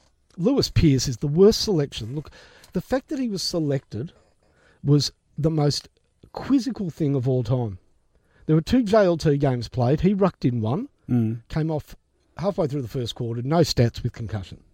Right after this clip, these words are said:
Speaker 1: Rowan Marshall rucked in the second, was champion Data's number one ranked player on the ground, thirty-seven hitouts, nineteen possessions, five marks, all contested, six tackles.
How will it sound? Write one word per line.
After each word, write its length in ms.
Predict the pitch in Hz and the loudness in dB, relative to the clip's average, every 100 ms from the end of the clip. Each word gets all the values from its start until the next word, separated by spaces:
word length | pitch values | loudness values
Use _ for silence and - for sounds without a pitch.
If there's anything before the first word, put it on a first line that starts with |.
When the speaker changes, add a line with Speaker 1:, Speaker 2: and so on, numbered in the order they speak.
| _ _ _ _ _ _ _ - | _ _ _ _ _ _ _ -4
Speaker 1:
Rowan 300 | 151 220 202 | 2 4 4
Marshall 340 | 165 160 151 | 2 0 -2
rucked 260 | 135 147 - | -4 -4 -4
in 80 | 123 | -6
the 80 | |
second, 420 | 107 147 151 170 160 | -4 -6 -4 -4 -4
was 180 | 123 | -6
champion 500 | - - 160 147 143 | -6 -6 -6 -4 -6
Data's 400 | 123 131 127 117 | -2 -2 -2 -4
number 220 | 147 147 147 | -4 -2 0
one 260 | 131 131 | 0 0
ranked 280 | 120 120 - | -2 -4 -6
player 320 | - 123 120 | -2 2 2
on 120 | 113 | 0
the 80 | 107 | -4
ground, 400 | 110 113 151 220 _ _ _ _ | -6 -4 -4 -6 _ _ _ _
thirty-seven 440 | 170 165 - 135 117 | -4 -2 -4 -4 -2
hitouts, 360 | 131 139 131 | 0 0 -2
nineteen 420 | 147 160 156 147 117 | -2 0 2 0 -2
possessions, 520 | 117 120 113 139 107 | -4 -2 -2 -4 -4
five 320 | 151 156 131 | -2 -2 -2
marks, 260 | 127 120 - | -4 -2 0
all 140 | 147 | -2
contested, 520 | 135 113 131 - 120 | -2 -6 -6 -6 -8
six 200 | - 143 | -8 -10
tackles. 500 | - 165 180 82 - | -4 -2 -2 -6 -16